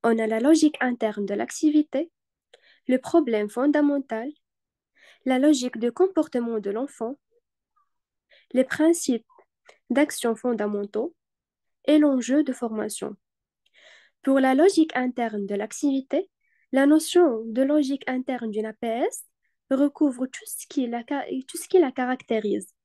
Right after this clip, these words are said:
ce qui en fait l'essence ou l'essentiel. Elle correspond aux caractéristiques fondamentales de l'A P S concernée.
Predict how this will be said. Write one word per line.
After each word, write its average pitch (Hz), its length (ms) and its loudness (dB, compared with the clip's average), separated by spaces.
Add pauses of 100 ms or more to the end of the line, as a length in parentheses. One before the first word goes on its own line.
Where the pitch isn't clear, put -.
(440)
ce - 140 -2
qui 262 200 2
en 247 100 2
fait 240 240 -2
l'essence 233 680 -2 (100)
ou 240 100 -2
l'essentiel. 240 680 -6 (840)
Elle 262 180 2
correspond 285 520 4
aux 330 60 4
caractéristiques 262 840 -4
fondamentales 226 720 -4
de - 80 -6
l'A 226 140 -8
P 208 260 -6
S 247 260 -6 (120)
concernée. 208 640 -2